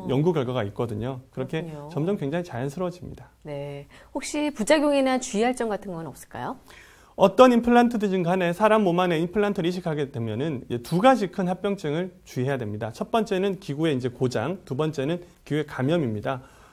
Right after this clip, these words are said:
Speaker 1: 고장은 십에서 십오 년 정도 지켜보면은 평균 뭐 적게는 십오 프로, 많게는 삼십 프로 정도 보고를 합니다만은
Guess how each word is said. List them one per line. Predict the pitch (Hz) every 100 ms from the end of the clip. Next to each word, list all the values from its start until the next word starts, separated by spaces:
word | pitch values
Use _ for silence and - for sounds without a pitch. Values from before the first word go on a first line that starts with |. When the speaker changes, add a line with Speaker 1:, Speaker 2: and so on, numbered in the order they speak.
| -
Speaker 1:
고장은 | - 160 240 277 220 233 143 - -
십에서 | - - 254 247
십오 | 240 254 262
년 | 262 240
정도 | 196 170
지켜보면은 | 175 208 175 160 139 165 233 - -
평균 | - 208 226 220
뭐 | 151 135
적게는 | 170 175 220 214
십오 | 208 185
프로, | 185 202 170
많게는 | 131 151 185
삼십 | 185 269 -
프로 | - 165
정도 | 139 139
보고를 | 135 135 156
합니다만은 | 185 175 131 127 185 175 247